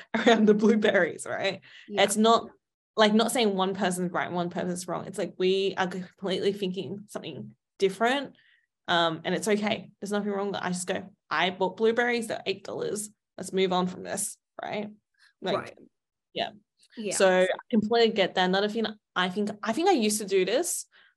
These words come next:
Speaker 1: um, but I haven't done it for the last couple of years. <laughs> It is, I, there's two grocery shops. I would always go, "Oh, if I could just walk, like, ten minutes, I can save, like, one dollar and get, like, something cheaper."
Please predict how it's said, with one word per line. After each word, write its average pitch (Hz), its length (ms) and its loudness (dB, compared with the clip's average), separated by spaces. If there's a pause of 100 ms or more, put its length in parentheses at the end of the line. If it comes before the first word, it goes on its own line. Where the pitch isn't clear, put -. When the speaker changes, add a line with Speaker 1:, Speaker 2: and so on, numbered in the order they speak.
(140)
Speaker 1:
um, 175 540 2 (100)
but 185 200 4 (100)
I 185 120 2
haven't 190 280 -2
done 170 160 0
it - 100 -4
for - 100 -12
the 80 140 -8
last - 180 -8
couple - 240 -8
of - 60 -12
years. - 460 -8
<laughs> - 340 -20
It 233 360 2
is, 196 300 2 (320)
I, 196 320 4
there's 208 160 -4
two 269 160 -4
grocery 208 400 2
shops. - 500 -6 (320)
I 208 80 4
would 202 120 2
always 196 420 2
go, 175 140 -4 (200)
"Oh, 214 320 -8
if - 80 -10
I 196 60 -6
could - 200 -18
just 226 200 -10
walk, 190 300 0
like, - 160 -4
ten 180 220 -4
minutes, 208 400 -2
I 196 80 -2
can 185 140 -2
save, 185 260 2
like, 180 160 -4
one 175 220 0
dollar 113 380 0 (180)
and 190 160 -4
get, 180 120 -4
like, - 200 -8
something - 240 -10
cheaper." - 340 -8